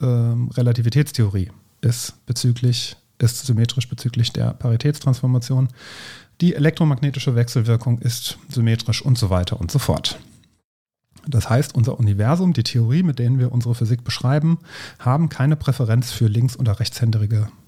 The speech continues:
Teilchen. Gibt's einfach nicht. Und wenn ich in irgendeinen Vorgang im Spiegel beobachte, dann kann ich niemals sagen,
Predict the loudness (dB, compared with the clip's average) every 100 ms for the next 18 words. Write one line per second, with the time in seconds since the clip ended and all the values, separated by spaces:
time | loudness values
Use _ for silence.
0 | _ -6 0 2 2 0 0 _ _ _
1 | _ _ -4 0 0 2 2 0 -2 -16
2 | _ -20 _ _ _ _ _ _ _ 0
3 | 2 2 -2 -8 -14 _ _ 0 0 0
4 | -4 _ 0 0 0 -2 -2 0 0 2
5 | 0 -2 -6 -2 0 2 0 -2 0 -2
6 | 0 0 0 -4 _ _ _ _ _ _
7 | _ 0 2 2 -2 -16 _ _ _ _
8 | _ _ _ _ _ _ -2 0 0 0
9 | 2 2 0 -2 -2 0 0